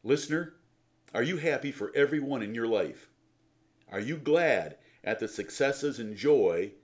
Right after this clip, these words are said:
of those who have wronged you? Or does sin have a root of bitterness in you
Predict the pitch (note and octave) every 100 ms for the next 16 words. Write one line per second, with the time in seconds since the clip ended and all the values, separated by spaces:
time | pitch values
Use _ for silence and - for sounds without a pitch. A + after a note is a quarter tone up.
0 | _ _ - G2+ B2+ C3+ C3+ C#3+ C3 D#3+
1 | E3 C3+ F#2 C2+ - _ _ _ _ _
2 | _ _ _ B2+ B2 G#2 - - D3 E3+
3 | D#3 B2+ G#2+ G#2 D3 - A#2 C#3+ D3 G#2+
4 | F#2+ - A#2 G#2+ A2 A#2+ C3+